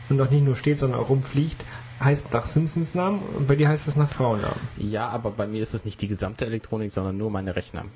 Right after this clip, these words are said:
Speaker 2: Seit, mh, sagen wir mal, äh, acht Jahren oder so benenne ich alle meine Rechner mit drei buchstabigen Frauennamen.
Speaker 1: Eva.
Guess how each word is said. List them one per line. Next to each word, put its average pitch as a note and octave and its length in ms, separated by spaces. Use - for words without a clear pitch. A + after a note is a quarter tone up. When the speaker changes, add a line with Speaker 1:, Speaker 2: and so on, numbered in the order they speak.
Speaker 2:
Seit, A2+ 520
mh, G#2 460
sagen G#2 240
wir G#2 60
mal, G2 420
äh, G#2 440
acht - 300
Jahren A2+ 320
oder C3+ 160
so B2+ 160
benenne A#2 300
ich - 140
alle A#2 180
meine G#2 320
Rechner C#3 340
mit G#2 200
drei A#2+ 300
buchstabigen A#2 760
Frauennamen. E2+ 920
Speaker 1:
Eva. A2 460